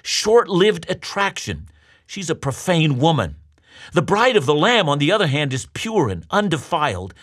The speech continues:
and holy. In essence, Revelation wants us to think deeply about these two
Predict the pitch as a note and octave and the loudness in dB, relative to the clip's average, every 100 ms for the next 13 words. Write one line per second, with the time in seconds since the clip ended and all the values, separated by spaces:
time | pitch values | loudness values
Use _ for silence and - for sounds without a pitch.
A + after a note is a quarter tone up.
0 | - C#3 D3+ F#3 G#3 G2 D2+ _ _ _ | -16 -8 -6 -2 -2 -2 -6 _ _ _
1 | _ - - D#3 A3 - E3 D#3+ B2+ F#3+ | _ -14 -2 0 2 0 -2 -2 0 2
2 | A#3+ G#3+ C#3 - C3 - - B2+ G#3+ A#3 | 4 2 0 -2 -8 -10 -4 0 2 2
3 | F#3+ D#3+ D#3 F3+ D#3+ A2 G#3+ A#3+ C#3 C3 | -4 -4 -2 -2 -2 0 0 0 -2 0
4 | A#2+ C#3 C3 G#2+ G#3 A#3 - - C3+ C3 | 2 0 0 -2 -4 -4 -6 -4 -2 -2